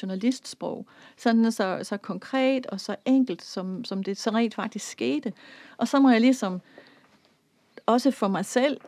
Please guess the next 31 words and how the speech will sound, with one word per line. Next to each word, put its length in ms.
tage 360
det 160
konkrete, 480
der 80
skete, 420
og 80
så 120
gå 120
videre 340
med 180
det 160
til 160
nogen, 500
og 100
det 100
gjorde 200
jeg 80
jo 40
så 140
også 180
til 120
nogen, 240
som 200
ved 180
noget 340
om 80
det 120
her, 200
ikke? 160
Blandt 140
andet 360